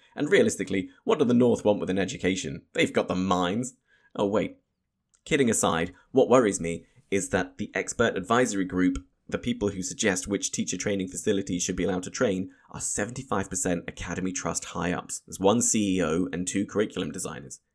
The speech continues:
They're also exclusively men. It just feels icky. I'm sure this recent cull of teacher training facilities has been conducted with nothing but the benefit of the children in mind.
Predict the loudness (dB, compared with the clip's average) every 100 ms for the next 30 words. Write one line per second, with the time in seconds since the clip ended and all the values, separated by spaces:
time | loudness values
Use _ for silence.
0 | _ 2 4 4 4 4 2 0 0 0
1 | 2 2 4 2 -2 -14 _ _ _ _
2 | -6 -4 -2 0 2 4 2 -2 _ -20
3 | _ _ -2 -2 -4 -6 -8 _ _ _
4 | _ _ _ 2 4 4 4 4 4 4
5 | 4 2 2 0 0 -2 -4 -2 0 2
6 | 0 -4 -2 0 0 -4 -4 -4 -6 -4
7 | -4 -4 -4 -4 -4 0 0 0 0 2
8 | 0 0 0 0 0 -4 -4 -4 0 0
9 | 0 -2 -2 -2 -4 -10